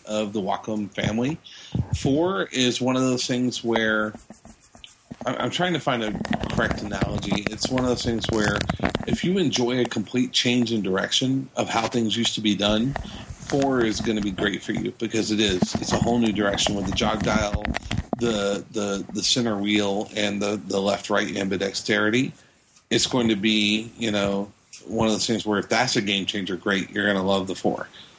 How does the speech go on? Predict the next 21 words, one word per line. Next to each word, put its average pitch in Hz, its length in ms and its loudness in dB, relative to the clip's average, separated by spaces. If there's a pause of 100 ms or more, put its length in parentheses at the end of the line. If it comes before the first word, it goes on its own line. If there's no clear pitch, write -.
(300)
If 120 340 -2
you're 131 300 2
looking 151 340 0
for 120 300 0
what 104 280 -4
the 117 80 -6
tablet 117 420 -2
actually 107 340 -2
does 107 580 0
in 110 180 0
the 104 60 0
meat 101 360 0 (100)
of 107 160 -2
the 98 80 -2
tablet, 101 480 -4 (160)
it's 113 280 0
not 107 300 2 (140)
any 95 200 0
different 92 360 -8 (180)
at - 140 0
all. - 240 -2